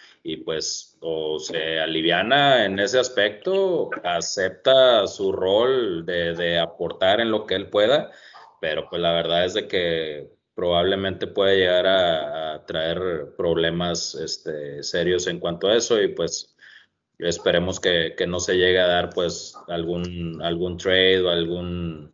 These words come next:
o algún corte por, por problemas de indisciplina. Y pues apuntando en el caso lo que viene siendo de la defensiva, pues la verdad es de que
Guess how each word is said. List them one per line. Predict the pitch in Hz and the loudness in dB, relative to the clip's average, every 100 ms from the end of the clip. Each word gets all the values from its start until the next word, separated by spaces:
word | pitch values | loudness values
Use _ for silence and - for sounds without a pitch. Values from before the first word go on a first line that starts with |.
| _ | _
o | 87 | -4
algún | 85 87 90 | -2 -2 -2
corte | 87 85 - | -2 -2 -4
por, | 85 85 78 - | -6 -4 -6 -8
por | - 82 | -8 -6
problemas | - 85 85 90 95 | -4 -2 -2 0 -2
de | 95 | -2
indisciplina. | 87 87 85 104 110 113 - - - _ | -4 -4 -4 -2 -2 -4 -8 -18 -20 _
Y | 92 90 | 0 2
pues | 92 87 98 | 2 0 0
apuntando | - 98 92 101 113 | -2 -4 2 2 4
en | 120 | 4
el | 120 | 2
caso | - 117 117 135 123 123 117 113 | 4 4 4 4 6 8 6 4
lo | 104 | 2
que | 104 | 0
viene | 104 110 113 | 0 0 0
siendo | 123 117 117 | -2 0 0
de | 117 | 2
la | 113 | 2
defensiva, | 101 98 98 117 127 127 123 | 2 0 -4 -2 2 2 0
pues | 107 | 0
la | 101 | 2
verdad | 95 98 104 107 | 2 2 2 2
es | 110 | 0
de | 117 - | -2 0
que | 101 92 85 - | 2 2 0 -4